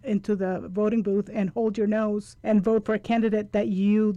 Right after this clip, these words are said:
don't really like, because if you vote for the candidate that you actually like, you might help elect the candidate that you really don't like. So there's all these, like, calculations that we ask voters to make when they're voting, and, and that's just not fair. People should be able to vote their conscience,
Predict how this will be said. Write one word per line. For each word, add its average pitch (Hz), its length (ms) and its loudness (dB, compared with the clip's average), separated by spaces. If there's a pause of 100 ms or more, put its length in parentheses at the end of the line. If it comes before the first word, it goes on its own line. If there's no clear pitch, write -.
don't 226 220 0
really 220 280 0
like, 220 420 0
because 190 720 -4
if 208 160 -4
you 185 140 -2
vote 185 200 -4
for 190 120 -8
the 185 100 -8
candidate 190 480 -6
that 202 120 -10
you 202 140 -4
actually 208 440 -4
like, 190 480 -2
you 185 240 0
might 190 300 0
help 196 280 -2
elect 190 320 -4
the 190 100 -6
candidate 190 520 -4
that - 100 -6
you 202 140 -2
really 254 240 4
don't 190 220 -2
like. 185 380 -4
So 233 520 2
there's 254 400 0
all 247 140 4
these, 262 220 2
like, 208 240 2
calculations 240 600 0 (360)
that 196 180 0
we 220 180 2
ask 202 280 -2
voters 208 500 -2
to 220 100 0
make 214 320 2
when 196 140 2
they're 180 240 0
voting, 226 480 0
and, 196 160 0
and 208 220 2
that's 214 260 0
just 196 260 -6
not 196 220 -4
fair. 185 160 0
People 214 260 -2
should 214 180 -6
be 202 120 -2
able 196 160 -2
to 196 100 -4
vote 196 220 -2
their 208 80 -4
conscience, 208 560 -4